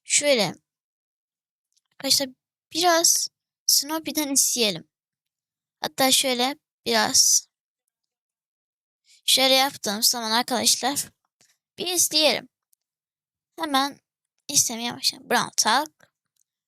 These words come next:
Brawl Oven. Bakalım Snoopy hangi karakterlerin kostümleri ve hangi karakterlerin geleceğini yapmış. Bakalım.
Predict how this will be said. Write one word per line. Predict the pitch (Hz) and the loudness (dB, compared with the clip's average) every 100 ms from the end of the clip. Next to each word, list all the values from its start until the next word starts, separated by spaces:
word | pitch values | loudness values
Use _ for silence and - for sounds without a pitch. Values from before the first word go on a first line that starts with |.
| _ _ _ - | _ _ _ 2
Brawl | 277 277 285 - | 4 6 2 2
Oven. | 233 196 196 - _ _ _ | 2 2 -4 -12 _ _ _
Bakalım | 302 302 285 277 277 - _ _ _ _ _ _ - _ _ - - _ - | -2 2 2 2 -4 -14 _ _ _ _ _ _ -20 _ _ -20 -20 _ -4
Snoopy | - 277 294 277 285 | -2 0 0 0 0
hangi | 285 277 285 285 226 254 277 - _ _ _ - _ _ | 0 2 0 0 -2 0 0 -4 _ _ _ -20 _ _
karakterlerin | 277 240 240 - 233 226 226 247 254 | 0 0 0 0 2 2 0 -2 -2
kostümleri | 254 247 240 226 226 | 0 0 0 -2 -2
ve | |
hangi | 240 262 | 0 -2
karakterlerin | 254 240 240 220 233 | 0 -2 -2 -4 -4
geleceğini | 226 220 233 214 226 226 | -2 -2 -2 -4 -4 -4
yapmış. | - - - - - - | -4 -4 -2 -2 -2 -10
Bakalım. | - - 262 | -12 -12 -14